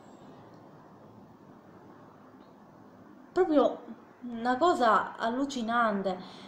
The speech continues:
Verrà a finire che se prolungavano di un'altra stagione, verrà a finire che magari il finale era povero, perché magari le persone, i produttori erano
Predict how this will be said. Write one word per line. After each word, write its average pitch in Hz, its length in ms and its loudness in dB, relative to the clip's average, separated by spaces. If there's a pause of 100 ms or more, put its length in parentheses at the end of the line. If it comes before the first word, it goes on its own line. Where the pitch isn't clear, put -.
Verrà 320 160 6
a 359 100 4
finire 392 340 4
che 226 100 0
se 226 180 -4
prolungavano 277 960 2
di 262 120 -6
un'altra 269 420 0
stagione, 311 840 2
verrà 226 160 0
a 233 40 -4
finire 294 420 0
che 233 120 -4
magari 262 320 0
il 208 60 -4
finale 247 500 -4
era 202 460 -4 (100)
povero, 247 520 4
perché 202 280 -6
magari 214 580 -6 (520)
le 214 140 -8
persone, 233 680 -2
i 202 40 -6
produttori 233 720 -2
erano 190 680 -8